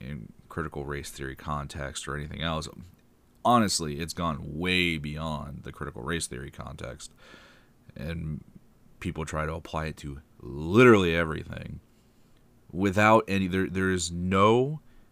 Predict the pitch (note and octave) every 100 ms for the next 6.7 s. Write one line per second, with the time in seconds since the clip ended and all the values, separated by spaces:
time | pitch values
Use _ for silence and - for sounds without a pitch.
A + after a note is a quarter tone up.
0 | - - - - - - - D3 A2+ E2
1 | - - - - - - - - G2 F#2+
2 | E2 E2 D2 B1+ - - - _ _ _
3 | _ _ _ _ _ _ _ _ _ _
4 | - - G2+ G2 F#2 F2+ F#2 F2 D#2+ D#2
5 | D#2+ - - F2+ - - - _ _ G2+
6 | A#2+ E3 D3+ D3+ - F2